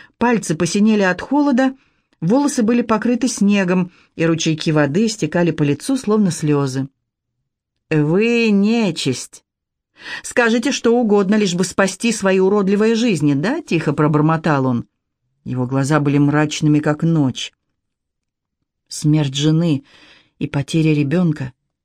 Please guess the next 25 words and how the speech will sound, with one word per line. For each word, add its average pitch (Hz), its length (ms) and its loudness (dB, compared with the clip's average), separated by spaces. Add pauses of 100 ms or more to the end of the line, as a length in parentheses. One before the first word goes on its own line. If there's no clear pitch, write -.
(300)
бездонная 170 720 0
расщелина 175 600 0
горя, 160 460 0 (220)
разделяющая 143 880 0
их. - 440 -4 (1400)
С - 100 -10
отчаянием 202 600 0
Триста 185 380 -2
поняла, 185 420 0
что, 175 200 -2
несмотря 170 500 0
на 165 100 0
все 156 160 -4
способности 151 720 0
подменыша, 180 760 0 (600)
это 180 240 -6
единственная 185 800 2
пропасть, 165 480 0
которую 156 480 2
она 151 160 4
не 147 100 2
в 135 80 -4
состоянии 139 640 0
перескочить. 135 760 -4 (540)
"Архитектор!" — 190 1120 -2